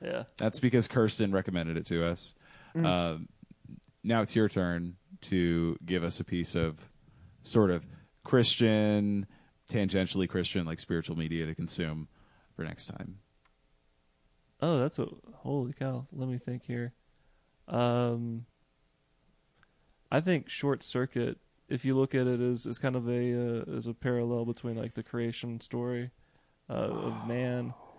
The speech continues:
Speaker 1: You know, this, the, the, just
Speaker 3: And the glitch is original sin,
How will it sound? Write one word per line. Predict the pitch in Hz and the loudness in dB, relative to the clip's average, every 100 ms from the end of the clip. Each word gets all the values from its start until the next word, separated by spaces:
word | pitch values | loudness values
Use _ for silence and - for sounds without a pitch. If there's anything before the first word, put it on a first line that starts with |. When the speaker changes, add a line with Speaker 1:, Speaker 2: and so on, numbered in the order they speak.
| - - | -20 -8
Speaker 1:
You | 123 | -4
know, | 120 120 | 0 2
this, | 123 - | 2 0
the, | 120 120 - | -2 -2 0
the, | 117 | -4
just | - 170 165 | -2 -2 2
Speaker 3:
And | 160 | 0
the | |
glitch | 151 170 170 165 - | 0 4 6 6 2
is | 147 | 0
original | 147 151 143 143 135 | 2 2 2 0 -2
sin, | - 165 156 135 | -2 2 2 2